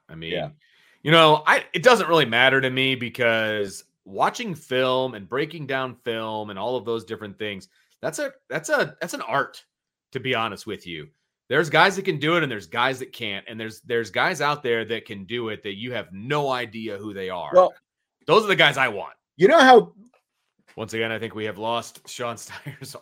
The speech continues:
Speaker 1: audio. And so we will see him go and see him come back, which would be awesome.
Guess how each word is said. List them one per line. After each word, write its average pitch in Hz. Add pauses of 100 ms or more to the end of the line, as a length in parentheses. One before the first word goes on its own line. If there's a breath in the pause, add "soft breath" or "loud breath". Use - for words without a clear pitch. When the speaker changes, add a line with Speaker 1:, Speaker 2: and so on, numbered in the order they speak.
(120)
Speaker 1:
audio. 101 (540)
And 87
so 92
we 98
will 95
see 110
him 110
go 147
and 139
see 135
him 127
come 139
back, 185 (500)
which 104
would 95
be 107
awesome. 160